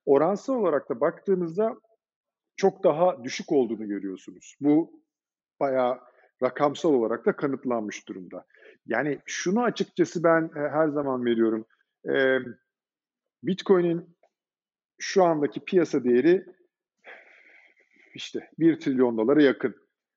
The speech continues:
Sürekli inip arttığı için bunu dinleyenler ne zaman dinlediklerinde farklı, e, rakamlar olabilir. Bir trilyon dolar değil, dokuz milyar dolar değil. Yalnızca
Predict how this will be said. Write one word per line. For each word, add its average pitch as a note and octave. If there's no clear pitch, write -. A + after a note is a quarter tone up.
Sürekli C3+
inip B2
arttığı B2
için C3
bunu A#2
dinleyenler A#2
ne A#2
zaman A#2
dinlediklerinde A#2
farklı, A#2+
e, A#2
rakamlar A2+
olabilir. G#2+
Bir D#3
trilyon B2+
dolar A2+
değil, A#2
dokuz D#3
milyar G#2
dolar F#2
değil. F2+
Yalnızca D3+